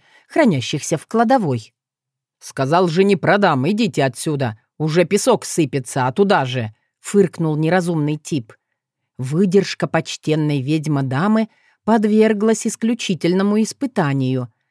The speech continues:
На руках аж когти начали расти, и это-то средь бела-то дня. Правда, жила Егишна долго, и не таких баранов встречала,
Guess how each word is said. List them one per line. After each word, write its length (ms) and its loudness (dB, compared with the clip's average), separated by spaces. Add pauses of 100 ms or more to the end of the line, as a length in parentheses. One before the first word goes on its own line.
(320)
На 140 -2
руках 380 -2
аж 160 -2
когти 460 -4
начали 460 0
расти, 580 -2 (300)
и 240 4
это-то 300 2
средь 300 0
бела-то 440 2
дня. 380 0 (540)
Правда, 360 -2
жила 260 0
Егишна 560 0
долго, 580 0 (320)
и 120 0
не 140 2
таких 420 -2
баранов 480 2
встречала, 920 -2